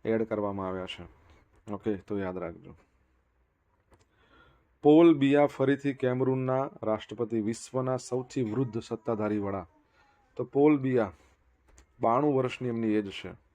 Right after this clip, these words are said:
આટલી ઉંમરે વિશ્વના સૌથી વૃદ્ધ સત્તાધારી વડા છે, એટલે કે રાષ્ટ્રપતિ બન્યા છે. એમણે કેમરૂનના રાષ્ટ્રપતિ તરીકે વધુ એક કાર્યકાળ જીતી લીધો છે. ઓગણીસો બ્યાસીથી તેઓ રાષ્ટ્રપતિ છે.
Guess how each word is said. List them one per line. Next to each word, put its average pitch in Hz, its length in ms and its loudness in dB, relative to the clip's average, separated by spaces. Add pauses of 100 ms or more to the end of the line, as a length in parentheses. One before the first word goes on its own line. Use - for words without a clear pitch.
(400)
આટલી 147 300 -2
ઉંમરે 127 280 0
વિશ્વના 117 500 -4
સૌથી 113 440 -6
વૃદ્ધ 110 320 -4
સત્તાધારી 107 580 -4
વડા 101 260 -4
છે, - 180 -8
એટલે 101 180 -6
કે 104 100 -6
રાષ્ટ્રપતિ 98 540 -10
બન્યા 92 280 -8
છે. - 160 -20 (760)
એમણે 120 240 -2
કેમરૂનના 131 560 0
રાષ્ટ્રપતિ 113 560 -2
તરીકે 117 640 -4 (100)
વધુ 107 380 -4
એક 123 180 -6 (580)
કાર્યકાળ 110 460 -2
જીતી 104 280 -10
લીધો 98 240 -4
છે. - 180 -18 (800)
ઓગણીસો 143 480 0
બ્યાસીથી 120 580 -4
તેઓ 110 220 0
રાષ્ટ્રપતિ 98 540 -8
છે. 92 220 -14